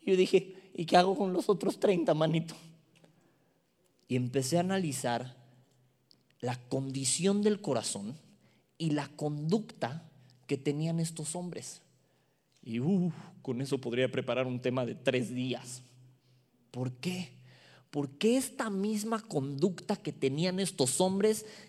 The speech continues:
es la que, oh sorpresa, seguimos teniendo nosotros hoy en día. Y no solo eso, es la que se le da a muchos jóvenes tener hoy en día. Me tomé la libertad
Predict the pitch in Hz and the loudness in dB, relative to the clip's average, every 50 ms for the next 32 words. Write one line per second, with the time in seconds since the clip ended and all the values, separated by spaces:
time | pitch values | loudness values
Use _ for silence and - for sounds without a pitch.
0 | - - 170 180 180 160 170 160 139 127 - - 175 175 165 - 160 143 131 127 | -4 2 2 2 4 4 2 2 0 0 2 2 2 2 4 2 0 0 2 2
1 | 165 180 180 175 196 196 208 208 - - - - - - - - 123 123 123 147 | 2 2 2 4 2 0 0 -2 -8 -20 -20 -20 -20 -16 -8 -6 -4 -2 0 0
2 | 165 165 165 160 151 156 - 139 123 127 131 139 139 143 143 147 127 110 113 113 | 0 0 0 0 -2 -2 -2 -2 0 0 -2 -2 -2 -2 -4 -4 -2 -4 -4 -4
3 | - 127 127 123 127 120 120 - 107 110 110 110 110 110 104 - - - - - | -4 -4 -4 -4 -6 -8 -6 -6 -6 -6 -8 -8 -10 -12 -14 -14 -16 -18 -20 -20
4 | - - _ _ _ _ _ _ _ _ _ _ _ - 143 151 160 175 190 185 | -20 -20 _ _ _ _ _ _ _ _ _ _ _ -2 -2 0 2 4 4 4
5 | 160 170 190 185 170 156 165 170 170 151 151 143 - - - - - - - - | 6 4 4 6 6 6 6 6 4 4 0 -4 -4 -8 -20 -20 -20 -10 0 4
6 | 208 208 196 202 208 196 202 - 180 165 - - 151 147 143 147 147 170 196 208 | 4 4 4 4 2 2 2 2 0 0 2 2 2 4 4 6 6 6 6 6
7 | 277 269 - - - - - - - 143 156 196 233 220 214 - - - - - | 4 0 -8 -14 -20 -20 -16 -8 -4 0 2 4 4 4 2 0 -8 -6 2 4
8 | 175 165 170 170 170 175 170 - - - - - - 120 127 135 135 139 131 - | 4 6 6 4 4 2 0 -2 -8 -10 -8 -4 -2 0 2 2 0 0 -4 -10
9 | - - - - - - 127 131 123 123 117 110 110 107 92 - - - - 127 | -18 -20 -20 -12 -4 2 2 4 4 2 0 0 -2 -2 -4 -4 -8 -6 -4 -4
10 | 123 127 143 170 254 277 190 156 185 185 175 120 113 - 117 104 | 0 0 0 0 2 2 2 0 2 2 0 0 0 -2 -4 -6